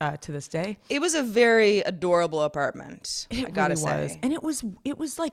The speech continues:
Speaker 1: weirdly spacious for, I mean, it was a one bedroom,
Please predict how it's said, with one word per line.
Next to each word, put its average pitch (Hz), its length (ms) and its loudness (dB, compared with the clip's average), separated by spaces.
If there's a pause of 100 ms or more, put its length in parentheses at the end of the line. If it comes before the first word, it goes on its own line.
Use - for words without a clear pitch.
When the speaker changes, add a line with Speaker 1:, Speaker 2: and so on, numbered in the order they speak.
Speaker 1:
weirdly 233 500 -6
spacious - 1040 -8
for, 180 320 -2
I - 40 -4
mean, 190 100 -2
it 175 80 -4
was 170 100 -4
a 196 60 0
one 196 240 0
bedroom, 156 580 -4